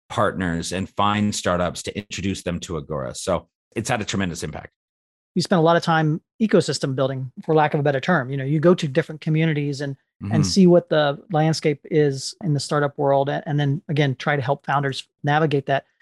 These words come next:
Speaker 2: So what are you seeing when you travel around to different startup communities and that?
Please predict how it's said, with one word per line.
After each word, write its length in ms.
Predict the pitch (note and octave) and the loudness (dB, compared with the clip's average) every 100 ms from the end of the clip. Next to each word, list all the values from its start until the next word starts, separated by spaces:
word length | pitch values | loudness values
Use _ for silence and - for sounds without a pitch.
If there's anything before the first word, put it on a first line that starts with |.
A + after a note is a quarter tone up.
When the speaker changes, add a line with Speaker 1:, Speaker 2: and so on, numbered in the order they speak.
| - | -2
Speaker 2:
So 100 | G#3 | 4
what 160 | F#3+ A3+ | 6 8
are 100 | A3 | 8
you 120 | F#3 | 6
seeing 260 | - F3 | 4 4
when 80 | D#3+ | 4
you 80 | D3+ | 2
travel 300 | - F3 F3 | 2 0 2
around 180 | E3 D#3+ | 2 0
to 80 | - | -2
different 220 | D#3 D#3 | -4 -4
startup 300 | - D3+ - | -2 -4 -2
communities 360 | - D#3 D#3 C#3 | 0 2 4 2
and 80 | |
that? 180 | C#3+ D3 | 0 -2